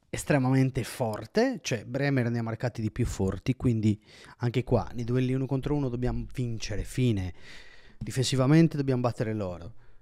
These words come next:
e davanti dobbiamo fare qualcosa in più, dobbiamo saltarli. Quant'è che ma-, quant'è che non vede-, da quant'è che non vedete un dribbling là davanti?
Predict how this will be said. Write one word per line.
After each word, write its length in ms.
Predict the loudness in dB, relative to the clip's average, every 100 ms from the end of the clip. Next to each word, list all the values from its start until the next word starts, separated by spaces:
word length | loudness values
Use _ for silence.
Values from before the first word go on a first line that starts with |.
| -20 -14 -10 -8 -8 -4
e 80 | -2
davanti 440 | 2 4 6 4
dobbiamo 240 | 2 0 0
fare 200 | -2 -2
qualcosa 340 | -2 -2 -2
in 80 | -4
più, 160 | -4 -2
dobbiamo 280 | 0 0
saltarli. 760 | -2 -4 -6 -8 -12 -10 -10 -10 -16 -20 -20 -20 -20 -20 -20 -14
Quant'è 320 | -2 2 4 4
che 100 | 4
ma-, 200 | 2 -2
quant'è 260 | -2 0
che 120 | 0
non 100 | -2
vede-, 260 | -2 -4 -4
da 120 | -4
quant'è 280 | 0 4 6
che 80 | 6
non 100 | 2
vedete 280 | -2 -4 -4
un 60 |
dribbling 480 | -4 -4 -4 -6 -6
là 120 | -8
davanti? 540 | -8 -8 -8 -10 -14